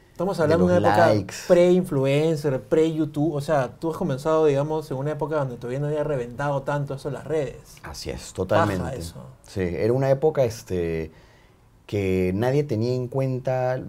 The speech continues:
Speaker 2: el cuántas visitas tenía
Speaker 1: Ujú.
Speaker 2: algo, cuántos likes tenía algo. O sea,
Speaker 1: Ahora es
Speaker 2: simplemente
Speaker 1: casi
Speaker 2: era
Speaker 1: una norma para chambear, ¿no? Buscan a la gente.
Speaker 2: Sí. Hay marcas que sí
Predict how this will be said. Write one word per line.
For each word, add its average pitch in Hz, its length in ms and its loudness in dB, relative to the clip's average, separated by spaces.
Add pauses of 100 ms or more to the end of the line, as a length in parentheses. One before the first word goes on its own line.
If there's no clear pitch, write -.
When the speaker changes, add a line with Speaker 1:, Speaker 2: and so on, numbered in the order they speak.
(120)
Speaker 2:
el 90 440 -4 (420)
cuántas 117 240 -2
visitas 104 360 -4
tenía 98 320 -4
Speaker 1:
Ujú. 101 60 2
Speaker 2:
algo, 92 320 0
cuántos 98 320 -4
likes 98 280 -2
tenía 95 440 -2
algo. 90 360 -4 (240)
O 95 100 -10
sea, 113 140 -2
Speaker 1:
Ahora 139 240 0
es 139 60 0
Speaker 2:
simplemente 143 80 0
Speaker 1:
casi 139 100 0
Speaker 2:
era 139 140 2
Speaker 1:
una 139 60 0
norma 143 320 0
para 120 140 -4
chambear, 123 460 -4
¿no? 123 120 -6
Buscan 147 320 -4
a 139 60 -2
la 123 120 -6
gente. 135 880 -4
Speaker 2:
Sí. 78 40 -12 (880)
Hay 165 160 4
marcas 180 340 2
que 120 140 -4
sí 190 380 -2